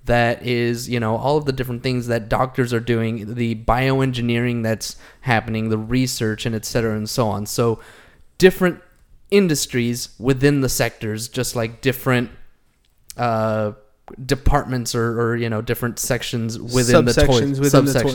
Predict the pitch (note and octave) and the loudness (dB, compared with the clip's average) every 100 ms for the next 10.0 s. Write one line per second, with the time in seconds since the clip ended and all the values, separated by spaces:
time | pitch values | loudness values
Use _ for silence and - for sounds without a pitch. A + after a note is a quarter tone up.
0 | B2 A#2 A#2+ A#2+ A2+ C3 G#2+ - G2+ - | -2 -4 -2 -2 -2 -2 -2 -4 -10 -12
1 | - F3+ - A3 G3+ G#3 F3+ C#3 - E3 | -6 -6 0 0 4 6 6 4 0 0
2 | B2+ - F3 A#3 D4 G#3 G#3+ F#3+ G3 F3 | -2 2 6 8 6 8 6 6 4 4
3 | E3 D#3+ D#3 D3 D3 C#3+ C#3 C#3 C#3 C#3 | 6 4 4 4 4 4 6 6 6 2
4 | C#3 C#3 - D#3 B2+ B2 B2 E3 D#3+ D#3 | 0 0 4 4 4 -4 0 4 4 2
5 | C#3+ C#3 C3+ B2 - - - _ - A#2+ | -2 2 4 2 -4 -10 -10 _ 2 4
6 | G2+ - - - C3+ B2+ A2+ _ _ - | 4 -4 -18 -6 -2 -2 -4 _ _ -18
7 | - D3+ C3+ C3+ D#3+ F3+ F#3+ E3+ F3 E3 | -2 2 2 4 4 6 4 4 6 4
8 | D#3 C3 D#3+ - D#3 C#3+ - E3 D3+ - | 2 2 0 0 2 2 4 2 2 2
9 | C#3+ - C3+ C3 B2 - D3 A2 G#2 C3 | 0 2 -2 -2 -4 2 4 4 2 -4